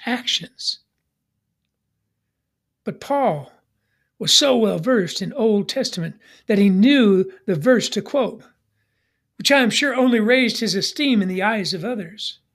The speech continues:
They were being white-walled.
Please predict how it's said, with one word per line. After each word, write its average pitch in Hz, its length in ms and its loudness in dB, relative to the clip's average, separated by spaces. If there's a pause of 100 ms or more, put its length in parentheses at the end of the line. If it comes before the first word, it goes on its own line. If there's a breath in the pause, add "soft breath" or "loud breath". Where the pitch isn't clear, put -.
(1300)
They 226 100 -2
were 180 120 0
being 185 240 0
white-walled. 170 680 -4